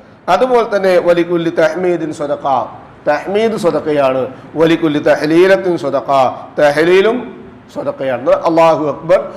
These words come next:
ലാ ഇലാഹ ഇല്ലല്ലാഹ്, അൽഹംദുലില്ലാ, സുബ്ഹാനല്ലാഹ്, ഇതൊക്കെ പറയുന്നത് ഓരോ നൂറ് രൂപയാണ്. സങ്കല്പിച്ചോ, ഒരാൾ ഒരേ മജ്‌ലിസിൽ ഇരുന്നിട്ട് ഒരു അഞ്ച് പ്രാവശ്യം സുബ്ഹാനല്ലാഹ്, അൽഹംദുലില്ലാഹ്, അല്ലാഹു അക്ബർ എന്നൊക്കെ പറഞ്ഞാൽ,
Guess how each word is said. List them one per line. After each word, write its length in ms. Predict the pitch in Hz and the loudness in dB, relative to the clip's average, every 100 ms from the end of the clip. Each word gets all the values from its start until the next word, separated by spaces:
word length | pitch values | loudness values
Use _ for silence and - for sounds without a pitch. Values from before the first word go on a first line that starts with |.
| - 139 | -10 -2
ലാ 140 | 151 | 0
ഇലാഹ 360 | 170 160 156 151 | 0 2 0 0
ഇല്ലല്ലാഹ്, 540 | 143 156 165 190 - | -2 -2 0 0 0
അൽഹംദുലില്ലാ, 960 | 151 - 175 175 156 147 147 175 - - - - | -4 -4 -4 -4 -4 -2 2 2 2 -4 -12 -4
സുബ്ഹാനല്ലാഹ്, 1200 | 180 180 170 160 156 151 147 175 202 - - - | 0 2 2 2 2 0 0 2 2 0 -8 -8
ഇതൊക്കെ 520 | 240 233 220 - 262 262 240 | -2 0 -2 0 2 2 2
പറയുന്നത് 420 | 202 220 226 247 | 2 2 2 2
ഓരോ 280 | 233 226 247 | 2 4 2
നൂറ് 380 | 240 233 277 277 | 2 0 -2 -2
രൂപയാണ്. 300 | 262 254 247 | 0 0 2
സങ്കല്പിച്ചോ, 600 | 240 226 214 220 226 226 - - - | -2 -4 -6 -6 -6 -6 -12 -12 -4
ഒരാൾ 280 | 226 226 214 | 2 4 2
ഒരേ 460 | 202 208 220 233 | 0 0 4 4
മജ്‌ലിസിൽ 520 | 254 202 202 208 220 202 | 4 2 -2 -8 -6 -8
ഇരുന്നിട്ട് 260 | 180 190 | -6 -2
ഒരു 80 | 277 | 0
അഞ്ച് 200 | - 208 | 0 2
പ്രാവശ്യം 360 | 190 170 160 - - | 0 2 -2 -4 -12
സുബ്ഹാനല്ലാഹ്, 540 | - 185 170 175 175 165 | -4 2 2 2 2 2
അൽഹംദുലില്ലാഹ്, 440 | 160 165 170 160 | 0 -2 -2 0
അല്ലാഹു 180 | 156 143 | 2 0
അക്ബർ 140 | 156 | -2
എന്നൊക്കെ 300 | 156 - - | -6 -8 -10
പറഞ്ഞാൽ, 360 | 151 151 151 | -8 -4 -2